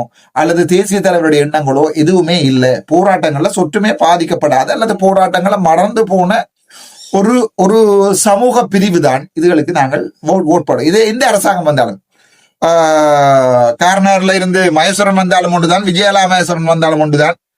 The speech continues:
டக்ளஸ் வந்தாலும் ஒன்றுதான், அங்கஜன் ராமநாதன் வந்தாலும் ஒன்றுதான், என்பிபியினுடைய பாராளுமன்ற யார் வந்தாலும் அரசாங்க பக்கத்துக்கு போடுவோம். அந்த தொண்ணூறாயிரம் வாக்குகள் அடுத்த வருடம் எப்படி உடைய போகிறது? ரெண்டாயிரத்தி இருபத்தெட்டு, இருபத்தேழு, இருபத்தொன்பதுல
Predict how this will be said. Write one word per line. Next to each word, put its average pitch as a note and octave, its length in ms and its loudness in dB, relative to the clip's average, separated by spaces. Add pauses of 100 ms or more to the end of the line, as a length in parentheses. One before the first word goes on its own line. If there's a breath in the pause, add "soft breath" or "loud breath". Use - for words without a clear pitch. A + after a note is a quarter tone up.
(340)
டக்ளஸ் F3 500 0
வந்தாலும் G3 400 2
ஒன்றுதான், D3+ 440 2
அங்கஜன் A#3 400 0
ராமநாதன் G3+ 380 0
வந்தாலும் D3+ 320 0
ஒன்றுதான், D3 320 0
என்பிபியினுடைய A3+ 520 -2
பாராளுமன்ற F3 440 -2 (100)
யார் A3+ 340 -2
வந்தாலும் C#3+ 480 0 (280)
அரசாங்க G#3+ 440 -2
பக்கத்துக்கு E3 480 -2
போடுவோம். D#3+ 480 2 (480)
அந்த G#3 300 0
தொண்ணூறாயிரம் B3 680 0
வாக்குகள் E3 540 0
அடுத்த D3+ 220 -2
வருடம் F#3 320 2
எப்படி F#3+ 200 -2
உடைய E3+ 240 2
போகிறது? C#3+ 400 0
ரெண்டாயிரத்தி D3+ 360 0
இருபத்தெட்டு, D#3+ 380 -2
இருபத்தேழு, D3+ 400 0
இருபத்தொன்பதுல B2+ 560 0